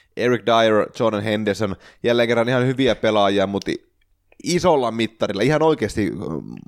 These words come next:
mä, mä en voi selittää, e, mi-, miksi he, he olisivat sellaisia merkittäviä pelaajia, jotka kääntäis Englannin turnausmenestykseen. E,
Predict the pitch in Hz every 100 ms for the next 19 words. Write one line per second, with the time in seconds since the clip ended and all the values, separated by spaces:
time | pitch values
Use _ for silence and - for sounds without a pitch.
0 | 58 104 82 143 135 131 127 147 135 -
1 | 107 95 - - 76 - 101 101 110 104
2 | - 107 - - 110 101 101 98 98 95
3 | 92 - _ _ _ _ _ - 120 110
4 | 101 107 98 92 - _ _ _ _ _
5 | _ 104 117 117 104 - 95 95 - 101
6 | 98 92 92 - 110 101 90 90 82 -
7 | - _ _ _ _ _ - 113 107 95
8 | 85 87 - _ _ _ _ _ _ _
9 | _ _ _ _ _ _ _ 123 113 101
10 | 92 104 90 - - - - -